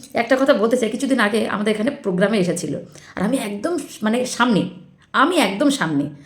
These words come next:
আর এই রূপঙ্কর দা গায়ের জামা খুলে, উড়িয়ে দিয়ে, কোট খুলে, জামার বোত-, মানে বোতাম খুলে, মানে উদ্যমের সাথে যেভাবে হেসে,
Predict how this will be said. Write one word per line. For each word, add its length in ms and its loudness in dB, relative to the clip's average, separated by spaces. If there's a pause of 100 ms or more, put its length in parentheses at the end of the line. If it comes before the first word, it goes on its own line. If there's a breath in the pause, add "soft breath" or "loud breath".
(140 loud breath)
আর 120 2 (100)
এই 120 4
রূপঙ্কর 340 4
দা 180 -2
গায়ের 340 0
জামা 300 2
খুলে, 300 0
উড়িয়ে 340 2
দিয়ে, 260 4
কোট 260 6
খুলে, 340 0
জামার 280 -2
বোত-, 200 0
মানে 400 -6 (360 loud breath)
বোতাম 320 4
খুলে, 360 0 (260 loud breath)
মানে 120 -2
উদ্যমের 400 2
সাথে 300 0
যেভাবে 300 2
হেসে, 540 2